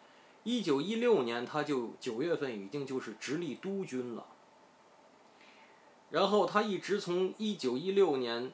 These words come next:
到一九二三年，他的大本营啊都在保定，所以人家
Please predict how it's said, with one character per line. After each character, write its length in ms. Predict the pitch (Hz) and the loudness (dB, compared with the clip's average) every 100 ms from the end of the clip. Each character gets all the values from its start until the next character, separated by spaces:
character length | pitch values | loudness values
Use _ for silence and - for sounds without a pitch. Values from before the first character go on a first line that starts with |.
| - | 0
到 220 | 147 123 | 2 2
一 160 | 175 165 | -2 -4
九 160 | 107 | -4
二 200 | - 131 | 0 0
三 280 | 123 151 147 | 0 -4 -4
年， 120 | 104 - - - - - - | -8 -12 -20 -20 -20 -20 -12
他 340 | 139 135 135 | -2 4 4
的 420 | 127 107 98 87 - - - - - - - - - | 2 -4 -6 -10 -16 -20 -20 -20 -20 -20 -20 -20 0
大 220 | 180 139 | 4 4
本 180 | 123 107 | 4 0
营 260 | 110 117 151 - | -6 -4 -6 -6
啊 320 | 110 104 - - | -6 -6 -10 -12
都 180 | 117 117 | -8 -4
在 180 | 117 101 | -4 -4
保 280 | - 82 85 | -6 -10 -4
定， 180 | 131 - - - - - - - - - - | -4 -4 -16 -20 -20 -20 -20 -20 -20 -20 -14
所 220 | - 131 | -4 0
以 580 | 120 110 110 110 107 95 - - - - | 0 -2 -6 -6 -6 -8 -12 -20 -20 -6
人 320 | 131 147 | -2 0
家 80 | 139 | 0